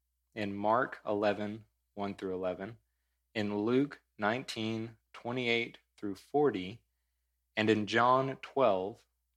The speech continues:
twelve through nineteen. And I'll just note real quick that Luke doesn't mention the palm branches, but all three of the other authors do.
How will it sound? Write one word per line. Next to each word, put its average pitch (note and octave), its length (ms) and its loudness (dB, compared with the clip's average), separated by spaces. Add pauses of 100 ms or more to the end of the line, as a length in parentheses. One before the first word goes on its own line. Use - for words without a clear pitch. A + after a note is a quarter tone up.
(120)
twelve G#2+ 400 2
through G#2 200 -6
nineteen. F#2+ 640 -8 (960)
And G#2+ 240 2
I'll B2 140 6
just B2+ 240 4
note A#2 220 -2
real A2 180 2
quick B2 420 -2
that G#2+ 200 0
Luke A#2+ 480 2 (300)
doesn't A#2 360 4
mention A#2 340 -2
the G2+ 80 -4
palm G2+ 280 0
branches, F#2+ 560 -6 (160)
but G2+ 120 -2
all A2 140 10
three A#2+ 280 0
of G#2+ 100 0
the A2 140 -4
other A2 420 2 (420)
authors G2 460 4
do. A2 400 -4